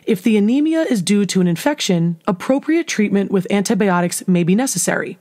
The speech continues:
If a person has a tumor, surgical removal of the tumor may lead to resolution of the anemia.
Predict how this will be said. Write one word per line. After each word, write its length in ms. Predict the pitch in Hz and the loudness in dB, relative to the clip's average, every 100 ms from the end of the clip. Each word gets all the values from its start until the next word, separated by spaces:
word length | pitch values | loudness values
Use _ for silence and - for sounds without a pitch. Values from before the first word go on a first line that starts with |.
| _ _ - | _ _ -2
If 100 | 196 | -2
a 80 | |
person 340 | 185 190 180 180 | 0 0 0 0
has 160 | 165 | 0
a 60 | 165 | -2
tumor, 540 | - 294 277 180 185 - | -2 0 2 0 -2 -6
surgical 540 | - 277 269 294 277 | -2 0 0 0 0
removal 480 | 277 226 220 202 202 | 2 2 2 2 0
of 100 | 170 | 0
the 80 | 185 | -2
tumor 380 | - 185 180 | 0 2 2
may 200 | 190 180 | 2 2
lead 280 | 180 190 185 | 2 0 0
to 100 | 190 | 0
resolution 640 | 165 185 202 185 180 - 185 | 2 2 2 0 0 0 0
of 160 | 170 | 0
the 140 | 180 175 | 0 2
anemia. 480 | 165 160 - - | 0 0 -4 -8